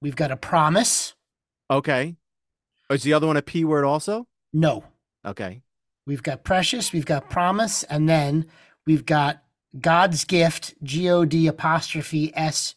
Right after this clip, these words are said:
Speaker 1: G I F T. So God's Gift. And
Speaker 2: Imagine having
Speaker 1: then
Speaker 2: an apostrophe in your first name.
Speaker 1: God's Will.
Speaker 2: God's Gift and God's Will. Are
Speaker 1: God's
Speaker 2: they
Speaker 1: Gift,
Speaker 2: twins?
Speaker 1: God's Will.
Speaker 2: Are they twins?
Speaker 1: Promise?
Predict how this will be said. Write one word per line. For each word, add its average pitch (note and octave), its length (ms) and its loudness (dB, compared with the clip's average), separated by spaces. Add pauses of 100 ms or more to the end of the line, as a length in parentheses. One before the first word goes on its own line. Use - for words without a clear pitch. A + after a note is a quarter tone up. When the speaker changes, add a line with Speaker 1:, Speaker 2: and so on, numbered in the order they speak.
(400)
Speaker 1:
G D#3+ 180 -2
I D3 160 2
F C#3 200 -4
T. C#3+ 260 -2
So C#3+ 180 -6
God's D3 800 -4
Gift. C#3 400 -10 (600)
And D3 120 -2
Speaker 2:
Imagine D#3+ 120 2
having D#3 160 4
Speaker 1:
then - 20 -2
Speaker 2:
an C#3+ 100 -4
apostrophe C#3 460 -4
in F#2 80 -8
your E2+ 60 -14
first F2 260 -14
name. D2+ 240 -16 (140)
Speaker 1:
God's D#3+ 600 4 (100)
Will. C#3 380 -2 (1800)
Speaker 2:
God's A2+ 240 -6
Gift C3 260 -6
and C#3+ 220 -4
God's G2+ 280 -4
Will. E2 240 -12 (220)
Are C#3 60 -6
Speaker 1:
God's A2+ 80 -4
Speaker 2:
they A#2+ 60 -2
Speaker 1:
Gift, A2 100 -6
Speaker 2:
twins? F3+ 300 0
Speaker 1:
God's D3 380 0
Will. F#3+ 360 0 (180)
Speaker 2:
Are A#2+ 80 -10
they A#2 100 -4
twins? B2+ 200 -6
Speaker 1:
Promise? G3 560 0